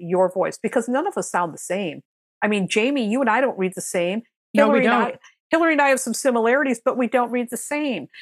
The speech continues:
Speaker 1: You know, we don't read the same because we're picking up on different things. And that
Speaker 2: And it
Speaker 1: requires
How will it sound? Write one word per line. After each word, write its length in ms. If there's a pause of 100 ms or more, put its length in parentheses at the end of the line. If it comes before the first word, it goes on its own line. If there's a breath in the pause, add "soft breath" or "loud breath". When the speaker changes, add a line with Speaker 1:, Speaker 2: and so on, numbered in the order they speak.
(140 loud breath)
Speaker 1:
You 120
know, 80
we 180
don't 300
read 140
the 60
same 340
because 420 (460)
we're 440 (120)
picking 300
up 140
on 160
different 400
things. 680 (440)
And 140
that 100
Speaker 2:
And 80
it 120
Speaker 1:
requires 420